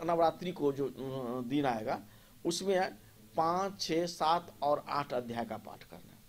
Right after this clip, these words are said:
पाँच, छः, सात और आठ, ये चौथा नवरात्रा को करना है। पंचम को, पंचमी तिथि को या पांचवा नवरात्रा को आपको नौ और दस अध्याय का पाठ करना है।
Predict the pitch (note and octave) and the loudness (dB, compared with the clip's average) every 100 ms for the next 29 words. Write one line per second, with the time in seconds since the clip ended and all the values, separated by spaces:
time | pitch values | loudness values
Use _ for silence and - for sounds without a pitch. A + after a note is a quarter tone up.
0 | - D3 C#3 E3+ F#3+ - - D#3+ F#3+ G3+ | -8 -2 0 0 -4 -8 -4 -2 -2 -4
1 | - D3 E3 C3+ A#2 A2 G#2+ - - - | -2 0 0 -2 -2 -6 -8 -16 -20 -14
2 | - E3+ F#3 E3+ D3 D#3 D3 - - - | -2 0 2 2 2 2 -2 -2 -16 -16
3 | - C3+ B2+ A#2+ A#2+ A2+ - F#2+ F#2+ G#2 | -4 0 2 0 -2 -6 -8 -14 -14 -18
4 | - - - - - - - G#3 A3 G#3+ | -18 -20 -20 -20 -20 -4 4 6 6 4
5 | A3+ D3+ C#3+ F3 F3 G3+ G3 D#3 D#3 F#3+ | 4 4 2 2 2 2 0 0 2 4
6 | F3 E3+ E3+ E3+ D3 B2+ B2 A#2 B2 A2 | 4 0 0 0 2 2 0 -2 -4 -2
7 | D#3 G#3 - - - - - C#3 C#3+ D3 | 4 4 2 -10 -20 -20 -8 -2 0 0
8 | - G3+ E3+ D3+ F3 F3 - D3+ C#3 A#2+ | 2 2 2 2 0 0 0 0 0 -2
9 | C#3+ B2+ A#2+ A2+ A2 G2 - - - F2 | -2 -4 -4 -6 -6 -10 -12 -16 -16 -18
10 | E2 D#2 - | -18 -18 -18